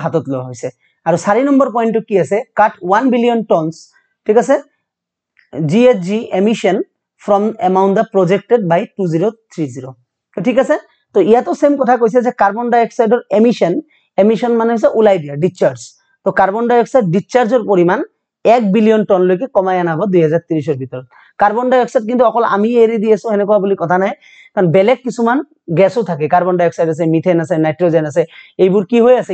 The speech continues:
ইণ্ডাষ্ট্ৰীৰ পৰা ওলাই আছে, বিভিন্ন ইণ্ডাষ্ট্ৰীৰ পৰা, বুজি পাইছেনে? বা ট্ৰান্সপৰ্ট, যিখিনি আমাৰ, আ, পেট্ৰল, ডিজেল, আ, যিখিনি আমি গাড়ী চলে, যে গাড়ীত ধোঁৱা, গাড়ীত ধোঁৱাৰ পৰা বিভিন্ন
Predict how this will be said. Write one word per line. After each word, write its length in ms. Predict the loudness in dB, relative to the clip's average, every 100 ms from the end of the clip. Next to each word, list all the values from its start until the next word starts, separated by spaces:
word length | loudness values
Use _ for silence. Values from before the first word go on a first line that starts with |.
| 0
ইণ্ডাষ্ট্ৰীৰ 340 | 0 -2 -2 0
পৰা 140 | 2 2
ওলাই 180 | 0 -2
আছে, 100 | -4 -6
বিভিন্ন 240 | -4 -4 -4
ইণ্ডাষ্ট্ৰীৰ 360 | -6 -10 -10 -6
পৰা, 120 | -4 -4
বুজি 120 | -2 -4
পাইছেনে? 260 | -4 -4 -6 -10 _ _ _ -10 -4 -2
বা 80 | -2 -2
ট্ৰান্সপৰ্ট, 420 | -2 -2 -4 -2 -4
যিখিনি 220 | -4 -2 0
আমাৰ, 120 | -2 -6 _ _ -12
আ, 40 | -4 -2
পেট্ৰল, 320 | 0 0 0 0
ডিজেল, 240 | 0 0 -2
আ, 280 | -6 -6 -4 -2
যিখিনি 200 | -2 0
আমি 80 | 0 0
গাড়ী 160 | -2 -4
চলে, 180 | -2 -2 -4
যে 40 | -2
গাড়ীত 180 | -2 -2 -2
ধোঁৱা, 180 | -2 -2 -8 _ -2
গাড়ীত 180 | 0 0
ধোঁৱাৰ 200 | -2 -2 -2
পৰা 120 | -2 0
বিভিন্ন 220 | 0